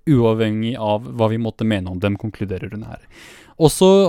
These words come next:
eh, Arbeiderpartiets ungdomspolitiske talsperson Martin Henriksen, eh, har, eh, kommentert dette her. Ifølge N R K så har han reagert sterkt på det som skjedde på Breivang, eh, videregående,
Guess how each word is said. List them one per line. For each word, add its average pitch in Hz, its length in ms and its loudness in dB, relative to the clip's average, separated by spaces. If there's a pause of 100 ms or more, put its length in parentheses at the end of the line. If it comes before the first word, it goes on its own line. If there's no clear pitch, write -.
(180)
eh, 180 160 4
Arbeiderpartiets 143 880 2
ungdomspolitiske 123 960 -2
talsperson 135 720 -2
Martin 135 280 -2
Henriksen, 127 680 -2
eh, 156 240 -8
har, 151 300 -2
eh, 160 220 -2
kommentert 156 360 -2
dette 156 160 -4
her. 185 240 -2 (580)
Ifølge 147 360 0
N 147 80 4
R 143 80 2
K 165 200 -2
så 147 140 0
har 131 80 2
han 135 140 2
reagert 131 340 0
sterkt - 580 -2
på - 120 2
det 143 100 2
som 143 140 0
skjedde 131 260 0
på 139 240 4
Breivang, 131 640 2
eh, 147 200 -4
videregående, 131 760 2